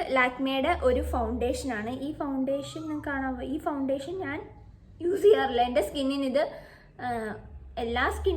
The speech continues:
ടോണിനും പറ്റുന്ന, ആ, ഫൗണ്ടേഷനാണെന്ന് പറഞ്ഞ് ഞാനിത് കടയിൽ നിന്ന് മേടിച്ചത്. പക്ഷെ ഇത് എനിക്കങ്ങനെ പോകും തോന്നില്ല. നമ്മൾ ശരിക്കും ഈ വൈറ്റ് കാസ്റ്റ് അടിച്ച പോലെ ഇരിക്കും. ആ, കണ്ടോ നിങ്ങളിത്?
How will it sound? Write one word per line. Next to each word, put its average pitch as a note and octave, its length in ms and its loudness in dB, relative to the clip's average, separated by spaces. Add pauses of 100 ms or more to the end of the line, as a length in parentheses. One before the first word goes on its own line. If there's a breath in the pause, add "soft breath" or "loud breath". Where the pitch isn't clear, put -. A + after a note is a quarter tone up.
ടോണിനും D#4 360 2
പറ്റുന്ന, D4 320 0 (400)
ആ, - 20 -2 (920)
ഫൗണ്ടേഷനാണെന്ന് C4+ 600 2
പറഞ്ഞ് C#4 220 -4
ഞാനിത് B3 320 -2
കടയിൽ A3+ 260 0
നിന്ന് B3+ 160 -2
മേടിച്ചത്. A3 500 -6 (560 loud breath)
പക്ഷെ - 180 -10 (100)
ഇത് C#4 120 0 (200)
എനിക്കങ്ങനെ D4 520 0
പോകും C4+ 220 0
തോന്നില്ല. C4 240 2 (340 loud breath)
നമ്മൾ C#4 260 -2
ശരിക്കും C#4+ 280 0
ഈ - 80 -4
വൈറ്റ് B3+ 240 2
കാസ്റ്റ് C#4 240 0
അടിച്ച B3 160 0 (100)
പോലെ A#3+ 240 2
ഇരിക്കും. F#3+ 260 -6 (760 loud breath)
ആ, - 60 -6 (1000)
കണ്ടോ C4 220 -2 (100)
നിങ്ങളിത്? B3 320 -6